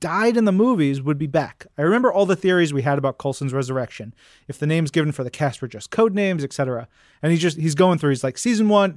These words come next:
had its ups and downs, and when I saw Captain America: Winter Soldier in theaters, I was worried the show wouldn't survive. But it did, and in what a way! The season finale was memorable between the blooming love between Fitzsimmons, Nick Fury guest starring, and the action scenes.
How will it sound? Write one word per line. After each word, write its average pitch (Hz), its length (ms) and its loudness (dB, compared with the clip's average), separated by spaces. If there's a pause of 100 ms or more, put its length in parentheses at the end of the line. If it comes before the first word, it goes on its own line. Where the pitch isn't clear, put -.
had 147 120 -4
its 131 120 -2
ups - 180 -4
and 143 80 0
downs, 165 300 2 (100)
and 151 80 -4
when 147 80 0
I 143 60 0
saw 156 180 2
Captain 143 300 -4
America: 147 320 0
Winter 127 180 -8
Soldier 135 320 -2
in 127 80 -2
theaters, 226 380 0 (320)
I 185 80 -4
was 214 200 2
worried 226 340 4
the 208 60 0
show 180 260 2
wouldn't 190 260 2
survive. 202 480 0 (260)
But 240 120 0
it 202 100 -6
did, 277 320 0 (140)
and 196 120 -2
in 208 140 2
what 226 200 -2
a 233 60 4
way! 240 460 0 (300)
The 151 80 -6
season 196 340 0
finale 156 360 2
was 131 180 -4
memorable 151 520 0
between 139 300 -6
the 127 60 -4
blooming 190 400 2
love 170 200 2
between 131 280 -8
Fitzsimmons, 202 580 -2 (240)
Nick 147 240 0
Fury 202 380 4
guest 196 240 -2
starring, 175 360 0
and 147 120 -6
the 143 100 -8
action - 420 -12
scenes. - 400 -18